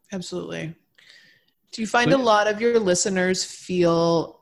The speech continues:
Speaker 1: who are actually in practice, feel like a,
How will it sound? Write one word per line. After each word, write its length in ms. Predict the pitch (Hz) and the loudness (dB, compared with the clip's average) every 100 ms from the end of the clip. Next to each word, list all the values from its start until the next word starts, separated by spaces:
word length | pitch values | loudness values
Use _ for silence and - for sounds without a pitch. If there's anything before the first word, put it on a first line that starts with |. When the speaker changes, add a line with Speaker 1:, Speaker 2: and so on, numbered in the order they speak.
| - | -6
Speaker 1:
who 100 | - | 2
are 40 | |
actually 320 | 156 165 - 170 | 2 2 2 0
in 100 | 160 | 0
practice, 560 | - 165 160 175 175 | 0 0 0 -4 -4
feel 340 | - 175 165 160 | -4 -2 0 0
like 240 | 156 151 | -2 -2
a, 500 | 151 147 143 139 160 | -2 0 0 -2 -6